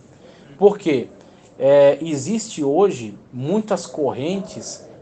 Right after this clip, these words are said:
que se aproveitam desses meios religiosos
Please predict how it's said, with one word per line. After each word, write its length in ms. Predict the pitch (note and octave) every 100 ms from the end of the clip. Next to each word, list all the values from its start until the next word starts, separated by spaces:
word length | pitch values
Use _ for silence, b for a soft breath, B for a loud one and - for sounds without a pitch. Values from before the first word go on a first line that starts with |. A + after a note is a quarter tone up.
| -
que 640 | - D3+ D#3 D3 C#3+ C3+ B2+
se 180 | - F3+
aproveitam 840 | F#3 F3+ D#3+ - C3+ F#3 G3 D#3
desses 420 | C3+ D3 - B2+
meios 680 | A#2 B2+ E3 F3+ A2+ - -
religiosos 880 | A2+ B2 C3 A2 A#2 E3 D#3+ A2 -